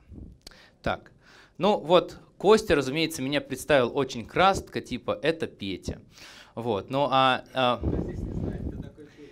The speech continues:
вот, а, а, а мне нужно все-таки, чтобы приехать и отчитаться перед нашими ребятами с маркетинга, все-таки вам рассказать, кто такая Перкона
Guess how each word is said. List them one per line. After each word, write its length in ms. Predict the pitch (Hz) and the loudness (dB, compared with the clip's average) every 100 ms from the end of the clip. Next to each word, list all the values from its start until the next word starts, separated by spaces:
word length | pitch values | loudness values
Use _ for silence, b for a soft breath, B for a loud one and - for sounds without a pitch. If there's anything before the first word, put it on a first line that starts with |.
| B _ _ | B _ _
вот, 380 | 123 139 107 - | -2 2 2 2
а, 460 | 127 127 123 123 - | 4 8 8 6 2
а, 300 | - 131 135 | -6 2 4
а 40 | 151 | 4
мне 220 | 180 220 | 2 0
нужно 500 | 196 170 170 139 120 | 2 2 4 2 2
все-таки, 680 | - 143 127 127 117 107 104 | -2 -2 -2 -4 -4 -2 -4
чтобы 340 | - 117 107 | -4 -2 -2
приехать 640 | - - 120 135 131 113 | -4 -8 -2 0 0 -2
и 60 | 120 | -4
отчитаться 640 | 107 - - 117 - - | -4 -8 0 0 0 -12
перед 280 | - 113 101 | -12 -10 -10
нашими 520 | 107 101 - 95 90 87 _ b b b b b - | -8 -8 -8 -14 -16 -18 _ b b b b b -12
ребятами 540 | 107 104 113 107 107 | -10 -2 0 -2 -6
с 100 | 104 | -8
маркетинга, 640 | 175 240 240 151 127 123 104 | 2 2 2 -8 -6 -8 -6
все-таки 380 | 180 170 - | -6 -6 -4
вам 180 | 123 147 | -2 0
рассказать, 560 | 123 107 117 113 107 - | -2 -2 -2 -2 -2 -4
кто 260 | - 156 | -4 -2
такая 440 | 185 123 - 135 131 | -2 -4 -2 -2 -2
Перкона 640 | 117 104 - 131 113 95 | -4 -8 0 0 0 -4